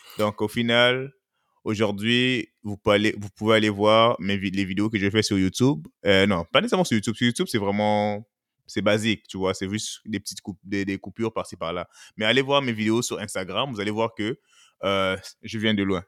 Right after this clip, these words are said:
Donc, euh, maintenant, je peux faire des effets cool, je peux faire des ralentis. Donc,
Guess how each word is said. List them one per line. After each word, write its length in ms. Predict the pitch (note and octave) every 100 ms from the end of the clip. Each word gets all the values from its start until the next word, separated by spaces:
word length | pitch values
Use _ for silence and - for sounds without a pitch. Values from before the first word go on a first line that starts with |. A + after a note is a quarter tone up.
| -
Donc, 360 | F2+ F#2+ F#2 F#2
euh, 240 | F2 F2
maintenant, 340 | F#2+ F#2+ A2+ A#2
je 100 | -
peux 80 | G#2
faire 280 | G#2 G#2
des 180 | F#2 F2
effets 480 | F#2 - G#2+ G#2+ G#2+ -
cool, 480 | B2 G#2+ A2 A2 G2
je 80 | -
peux 80 | G#2
faire 320 | A2+ G#2+ G2+
des 100 | F#2
ralentis. 1000 | F#2+ F#2 F#2 G2 - G#2+ G#2 G#2 G#2+ - -
Donc, 300 | A2+ A2